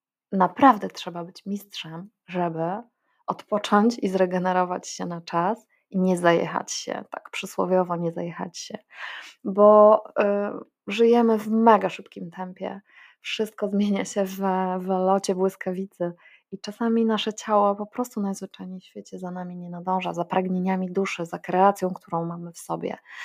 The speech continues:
za tą ilością, mnogością zadań, które wykonujemy codziennie, za tymi, mm, wyznaczonymi celami. Cze-, niejednokrotnie one są totalnie niedostosowane do naszych fizycznych możliwości.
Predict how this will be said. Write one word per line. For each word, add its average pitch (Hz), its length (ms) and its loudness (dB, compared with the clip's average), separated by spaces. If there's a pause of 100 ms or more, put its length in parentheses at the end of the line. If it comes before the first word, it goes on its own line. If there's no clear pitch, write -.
(320)
za 190 220 6
tą - 420 0
ilością, 190 720 4
mnogością 185 640 -2
zadań, 220 380 0
które 196 300 -4
wykonujemy 190 800 -4
codziennie, 165 640 -6 (560)
za 185 320 4 (180)
tymi, 202 580 0
mm, 190 580 -2
wyznaczonymi 196 720 0
celami. 185 640 -2 (360)
Cze-, - 140 -8
niejednokrotnie 185 1200 2 (260)
one 175 260 -4
są 185 340 -8
totalnie 220 920 4
niedostosowane 180 920 -8
do 175 100 -8
naszych 170 340 -6
fizycznych 175 540 -10
możliwości. 170 840 -10